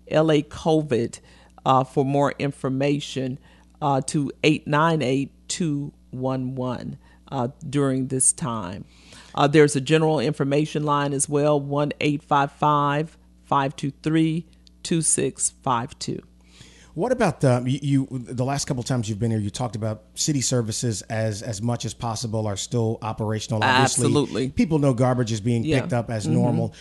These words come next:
Speaker 2: What about for them, sanitation workers and public works guys who are maintaining the
Speaker 1: Mm-hmm.
Speaker 2: grass and lawns in the
Speaker 1: Yes.
Speaker 2: city?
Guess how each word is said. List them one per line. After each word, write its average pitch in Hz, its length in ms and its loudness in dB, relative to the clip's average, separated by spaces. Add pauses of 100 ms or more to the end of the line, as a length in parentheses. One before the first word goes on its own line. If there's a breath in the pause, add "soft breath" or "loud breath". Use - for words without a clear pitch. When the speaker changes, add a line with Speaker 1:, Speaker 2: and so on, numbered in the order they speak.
(140 loud breath)
Speaker 2:
What 247 120 0
about 202 240 2
for 131 140 -2
them, 110 240 2
sanitation 143 640 0
workers 123 420 0
and 110 100 -2
public 120 360 -4
works 117 240 -2
guys 113 260 -4
who 113 140 -2
are 110 40 0
maintaining 113 720 -4
the 151 100 -6
Speaker 1:
Mm-hmm. 135 440 -2
Speaker 2:
grass 123 400 -2
and 113 140 -2
lawns 120 220 0
in 156 80 4
the 147 40 8
Speaker 1:
Yes. 139 180 2
Speaker 2:
city? 110 360 -6